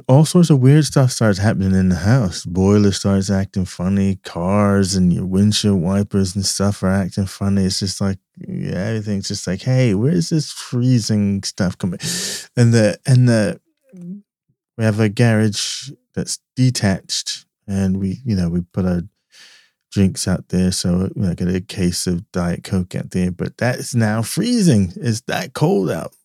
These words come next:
I go and get it, and I've got slush Pepsi. <laughs> It's a slush puppy. <laughs> It's not even, uh, you know, well, it's drinkable, but it's just a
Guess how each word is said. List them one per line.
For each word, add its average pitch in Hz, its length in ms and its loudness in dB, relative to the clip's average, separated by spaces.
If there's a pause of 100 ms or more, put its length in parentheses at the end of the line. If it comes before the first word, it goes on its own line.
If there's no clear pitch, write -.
I 107 80 -6
go 127 280 -4
and 120 120 -4
get 147 160 2
it, 147 80 2
and 104 120 0
I've 107 100 -2
got - 220 -4
slush - 680 -4 (680)
Pepsi. 95 500 -2 (140)
<laughs> - 180 -14
It's - 200 -2
a 110 60 0
slush - 460 0
puppy. 117 460 -2
<laughs> - 60 -6 (1400)
It's 117 220 0
not 139 220 2
even, 104 420 4
uh, 101 640 0 (420)
you 110 120 -2
know, - 180 -2
well, 98 200 0
it's - 120 -4
drinkable, 101 480 0
but - 140 -6
it's - 200 -6
just - 220 -8
a 92 300 -6